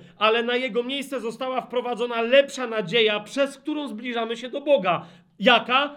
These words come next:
Taka, która czyni doskonałym tego, kto się przez nią zbliża. Tak? Dwudziesty ósmy werset.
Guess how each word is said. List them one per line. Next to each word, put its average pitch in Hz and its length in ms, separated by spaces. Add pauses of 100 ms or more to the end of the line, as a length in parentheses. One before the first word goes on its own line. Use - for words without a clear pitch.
(260)
Taka, 269 400
która 269 380
czyni 262 380
doskonałym 269 840
tego, 208 220
kto 214 140
się 202 140
przez 202 220
nią 196 320 (380)
zbliża. 165 640 (180)
Tak? 233 280 (220)
Dwudziesty 254 400
ósmy 294 340
werset. 214 540